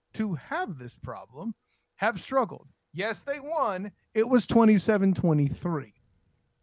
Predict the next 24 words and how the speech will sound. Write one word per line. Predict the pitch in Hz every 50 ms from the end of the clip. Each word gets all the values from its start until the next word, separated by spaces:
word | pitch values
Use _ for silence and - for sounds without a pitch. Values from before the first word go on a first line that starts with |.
| _ _ _ _ _ _ _
So | - - - 180 160 202
I | 294 339
have | 320 254 220
no | 220 240 269
idea | 285 254 196 170 165 160 160
what | 156 175 185 175 -
to | 156
think | - - 175 175 139 - _ _ _ _ _ _ _ _ _ _ _ _ _ _ _ -
as | 160 156 151 151 135
they | - 175 165
battle | 147 147 156 156 160 165 160
Ba-, | 131 156 156 160 160 147
Ba-, | 156 160 160 160 -
Baker | - 165 165 151 - 156
Mayfield | 151 160 180 180 - - 151 147 139
and | 143 139 -
company, | 147 143 135 - 151 151 160
which | 170 175 160 247
in | 269 247 262
and | 240 226
of | 214 190 208
itself | 175 - - 190 175 165 160 135 - - _ _ _ _ _ _ _ _ _ _ _ _ _ _ -
is | 208 208 220 240 247 226 220 226 - -
completely, | - 240 254 254 247 - - - - - 254 269 294 302 330 302 254 - _ 113 104 -